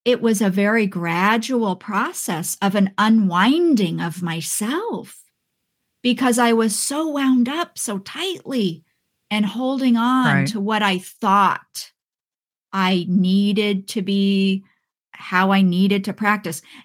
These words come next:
Speaker 1: And now when I practice Reiki, oh my goodness, it's just free. I, I mean, I, that's the word that comes to me. It's just free flowing. It's just,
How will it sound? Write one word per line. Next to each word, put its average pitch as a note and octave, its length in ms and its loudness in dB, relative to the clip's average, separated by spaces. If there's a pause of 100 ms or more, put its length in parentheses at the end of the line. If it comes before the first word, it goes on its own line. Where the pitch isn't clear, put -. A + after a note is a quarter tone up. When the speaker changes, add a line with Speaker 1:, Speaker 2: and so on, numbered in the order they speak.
(120)
Speaker 1:
And A3 260 4
now A#3+ 420 2
when F#3+ 180 2
I F#3 100 0
practice G#3 520 -2
Reiki, G3 520 -2
oh A3+ 120 2
my F#3+ 180 2
goodness, E3 580 -8 (400)
it's G#3 260 -4
just - 680 -2 (160)
free. G#3 840 -4 (100)
I, G3+ 200 2
I G#3+ 140 4
mean, G#3+ 280 2
I, F3+ 140 0
that's A3 300 0
the A#3+ 100 0
word G#3+ 220 0
that - 120 -4
comes G#3 340 -2
to C4+ 100 -4
me. D4+ 260 -2
It's G3+ 180 -2
just - 320 -4
free F#3+ 800 2
flowing. E3+ 640 -4
It's - 280 -6
just, G#3 320 -4